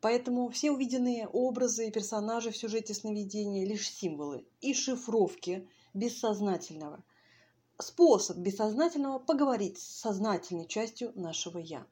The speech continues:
Чтобы помочь разобраться в себе, и, вероятно, если у автора сна возникла такая вот потребность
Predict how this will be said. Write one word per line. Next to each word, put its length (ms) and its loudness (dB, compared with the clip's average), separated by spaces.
Чтобы 340 0
помочь 720 -2
разобраться 760 -2
в 40 -10
себе, 440 -8
и, 240 -2
вероятно, 480 2
если 340 0
у 140 2
автора 560 -4
сна 320 -4
возникла 720 -2
такая 340 -4
вот 140 -10
потребность 840 -4